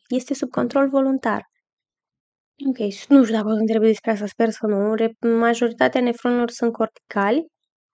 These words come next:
și aglomerulul situat în cortex, nu? Da, în corticală.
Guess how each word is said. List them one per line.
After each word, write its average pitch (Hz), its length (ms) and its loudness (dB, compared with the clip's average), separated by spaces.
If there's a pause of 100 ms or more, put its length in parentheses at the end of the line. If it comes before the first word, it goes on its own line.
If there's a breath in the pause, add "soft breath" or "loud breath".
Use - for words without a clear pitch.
(1600)
și - 200 -8
aglomerulul 233 540 2
situat 226 440 -4
în 269 160 0
cortex, 208 600 -4
nu? 247 300 -2
Da, 220 200 -2
în 208 100 -4
corticală. 208 720 -6